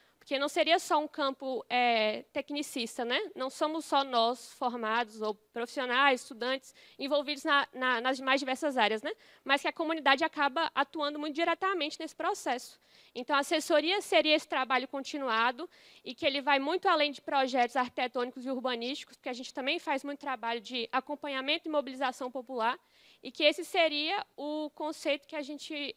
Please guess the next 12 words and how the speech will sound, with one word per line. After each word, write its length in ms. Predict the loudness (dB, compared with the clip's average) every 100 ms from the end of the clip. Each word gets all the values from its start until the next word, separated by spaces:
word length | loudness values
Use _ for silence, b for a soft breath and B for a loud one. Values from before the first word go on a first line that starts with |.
| -6
é, 420 | -2 0 0 -2
carrega 380 | -4 -4 -4 -6
pra 180 | -6 -8
si, 180 | -8 -10
né? 160 | -10
Que 80 | -10
seria 360 | -6 -4 -2 -2
do, 200 | -4 -6
da 100 | -6
assessoria 460 | -6 -8 -4 -4
técnica 400 | -4 -8 -8 -14
popular. 440 | -14 -14 -10 -10